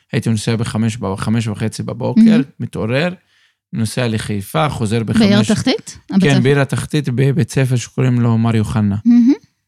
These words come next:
Speaker 1: אה, ובכיתה י' ככה פתחו בית ספר למחוננים באום אל-פחם, אז חזרתי שוב לאום אל-פחם,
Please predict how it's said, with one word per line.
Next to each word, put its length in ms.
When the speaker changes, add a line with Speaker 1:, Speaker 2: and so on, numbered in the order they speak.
Speaker 1:
אה, 440
ובכיתה 680
י' 140
ככה 240
פתחו 280
בית 180
ספר 200
למחוננים 680
באום 200
אל-פחם, 400
אז 120
חזרתי 440
שוב 240
לאום 220
אל-פחם, 480